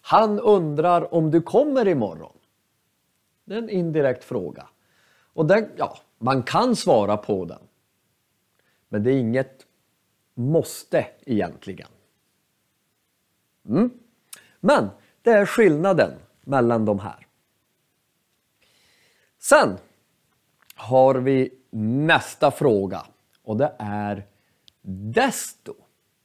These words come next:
Frågan egentligen, det var om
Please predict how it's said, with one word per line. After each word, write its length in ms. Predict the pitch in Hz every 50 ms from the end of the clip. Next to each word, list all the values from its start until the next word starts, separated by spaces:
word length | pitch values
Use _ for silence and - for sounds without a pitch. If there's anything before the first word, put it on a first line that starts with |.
| _ _ _ _ _ _ _ _ _ _ _ _ _ _ _ _ _ _ _ _
Frågan 840 | _ - - 220 247 247 220 190 180 175 175 180 247 262 262 254 - - _ _ _ _ _ _ _ _ _ _ _
egentligen, 1040 | - 214 208 190 185 247 269 285 262 247 202 - - 160 143 123 107 110 92 - 57 60 - _ _ _
det 140 | - 127 170
var 580 | 170 185 175 170 170 170 170 165 165 - - 160
om 340 | 151 151 151 147 143 139